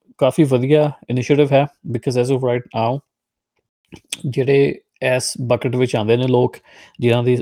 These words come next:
ਸਪਾਊਸ ਸਿਟੀਜ਼ਨ ਹੈ ਜਾਂ ਜਿਨ੍ਹਾਂ ਦੇ ਬੱਚੇ ਸਿਟੀਜ਼ਨ ਨੇ, ਤੇ ਉਹਨਾਂ ਦੀ ਰਿਮੂਵਲ ਪ੍ਰੋਸੀਡਿੰਗ ਚੱਲ ਰਹੀ ਹੈ, ਉਹਨਾਂ ਦੀ ਡੈਪੋਰਟੇਸ਼ਨ ਲੱਗੀ ਹੋਈ ਹੈ ਜਾਂ ਲੱਗਣ ਵਾਲੀ ਹੈ ਜਾਂ ਅਪੀਲ ਪੈਂਡਿੰਗ ਹੈ,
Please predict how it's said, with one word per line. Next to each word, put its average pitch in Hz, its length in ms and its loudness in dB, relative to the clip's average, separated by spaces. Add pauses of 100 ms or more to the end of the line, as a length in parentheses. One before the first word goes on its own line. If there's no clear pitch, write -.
(160)
ਸਪਾਊਸ 117 420 -2
ਸਿਟੀਜ਼ਨ 120 360 -2
ਹੈ 117 320 -2 (300)
ਜਾਂ 117 140 0
ਜਿਨ੍ਹਾਂ 113 240 -4
ਦੇ 123 60 -2
ਬੱਚੇ 113 300 -6
ਸਿਟੀਜ਼ਨ 135 400 -4
ਨੇ, 117 280 -6
ਤੇ 135 60 -6
ਉਹਨਾਂ 120 260 -8
ਦੀ 123 120 -2
ਰਿਮੂਵਲ 117 300 -4
ਪ੍ਰੋਸੀਡਿੰਗ 123 400 -6
ਚੱਲ 113 300 -6
ਰਹੀ 120 160 -2
ਹੈ, 117 200 0
ਉਹਨਾਂ 117 240 -8
ਦੀ 117 60 -6
ਡੈਪੋਰਟੇਸ਼ਨ 123 560 -4
ਲੱਗੀ 120 240 0
ਹੋਈ 120 220 0
ਹੈ 117 60 -2
ਜਾਂ 110 160 -2
ਲੱਗਣ 110 240 -4
ਵਾਲੀ 110 320 -2
ਹੈ 113 40 0
ਜਾਂ 110 180 -2
ਅਪੀਲ 131 280 -4
ਪੈਂਡਿੰਗ 117 360 -6
ਹੈ, 110 180 -2